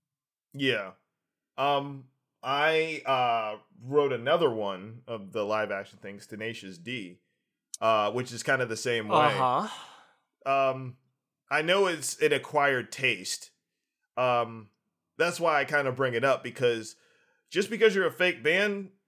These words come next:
Speaker 1: and I guess this is one of those where it's like, okay, maybe a lot of people don't like this type of music, because they are legit,
Speaker 2: Why are you, why
Speaker 1: but
Speaker 2: are
Speaker 1: at
Speaker 2: you
Speaker 1: the same
Speaker 2: qualifying it? Tenacious D is very popular.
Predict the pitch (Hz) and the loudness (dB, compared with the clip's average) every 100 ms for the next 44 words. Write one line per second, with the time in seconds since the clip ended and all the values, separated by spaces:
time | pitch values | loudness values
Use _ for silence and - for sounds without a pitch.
0 | _ - 165 165 135 151 156 180 185 196 | _ -4 0 0 2 2 4 2 0 -2
1 | 180 135 165 160 131 143 139 127 113 135 | -4 -2 0 0 4 4 2 -2 -6 -6
2 | 127 135 123 120 131 139 139 143 120 117 | -4 0 0 0 0 2 2 2 0 -4
3 | 123 131 156 208 202 208 180 165 160 151 | -8 -2 -2 -2 -2 0 0 2 2 0
4 | 143 135 135 131 - - 98 120 127 - | -4 -8 -4 -4 -6 -18 -10 -8 -6 -6
5 | 143 143 156 156 156 151 147 151 160 165 | -4 -4 -6 -4 -2 -2 -6 -8 -8 -8
6 | 180 - _ _ _ _ _ _ _ _ | -10 -14 _ _ _ _ _ _ _ _
7 | _ _ _ _ - 156 185 165 160 233 | _ _ _ _ -6 0 2 2 2 2
8 | 269 254 226 143 240 208 165 359 427 370 | 4 2 0 0 0 2 4 4 2 0
9 | 330 339 359 160 202 285 349 214 160 131 | 4 4 4 2 2 2 2 0 2 0
10 | 135 247 359 349 196 254 226 160 131 220 | -2 0 2 2 0 2 2 2 2 2
11 | 190 170 156 123 127 98 147 | 2 2 -2 -2 -10 -12 -14